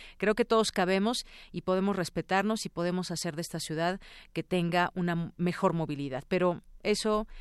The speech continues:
se irá avanzando poco a poco y creo que también la organización, eh, y estas demandas, estas luchas, pues tienen que seguir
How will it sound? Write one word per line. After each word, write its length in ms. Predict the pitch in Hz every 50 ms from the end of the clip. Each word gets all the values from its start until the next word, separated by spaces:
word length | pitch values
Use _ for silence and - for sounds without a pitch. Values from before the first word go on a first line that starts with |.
| - - - - - - -
se 160 | - - 220
irá 200 | 190 202 196 202
avanzando 480 | 202 202 196 190 185 - 190 185 185 180
poco 260 | - 180 175 - 170
a 40 | 156
poco 280 | - 202 202 - -
y 60 | 220 208
creo 160 | 180 175 -
que 100 | - 185
también 400 | - 165 147 156 165 165 170 - -
la 160 | 160 160 151
organización, 840 | 147 143 143 156 156 151 - - 180 160 - 208 208 196 202 226 - - - - - - - -
eh, 640 | - 156 156 151 151 147 143 143 139 143 143 - - -
y 200 | - 180 170 170
estas 360 | 180 170 - - 180 175 156
demandas, 600 | 151 175 170 180 185 196 202 196 190 190 160 -
estas 320 | 165 - - 175 170 170
luchas, 300 | 180 175 - - 214 190
pues 180 | - - 160 -
tienen 200 | - 170 165 165
que 120 | - 165
seguir 340 | - - 151 151 160 160 -